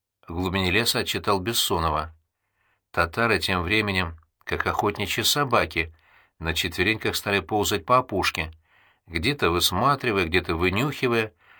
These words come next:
где-то срывая травинки, ветки, что-то поднимая с земли —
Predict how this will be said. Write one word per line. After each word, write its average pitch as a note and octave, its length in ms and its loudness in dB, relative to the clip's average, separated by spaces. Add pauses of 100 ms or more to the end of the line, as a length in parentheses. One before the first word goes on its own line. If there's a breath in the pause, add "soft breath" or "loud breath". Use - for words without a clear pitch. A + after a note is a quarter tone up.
(260 soft breath)
где-то A2 280 2
срывая F#2+ 400 4
травинки, F#2+ 600 0
ветки, A2+ 580 0 (160)
что-то G2+ 360 0
поднимая F#2 580 2
с E2+ 40 0
земли — G2+ 560 0